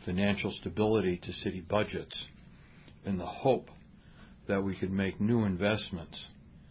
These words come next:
in activities and projects that would lead to a more sustainable community, a more inclusive community, and one which would open the economy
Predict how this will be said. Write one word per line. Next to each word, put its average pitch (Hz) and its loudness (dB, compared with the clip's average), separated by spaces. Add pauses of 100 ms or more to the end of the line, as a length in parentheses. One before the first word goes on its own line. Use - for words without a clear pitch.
(560)
in 90 0
activities 101 2
and 82 -6
projects 104 -2 (760)
that 92 0
would 95 -2
lead 110 4
to 107 -4
a 92 -2
more 95 0
sustainable 107 0
community, 87 -4
a 90 -4
more 92 -2
inclusive 113 -6 (500)
community, 90 0
and 90 -4
one 104 2 (260)
which - -6
would 98 0
open 110 2
the 95 -2
economy 90 0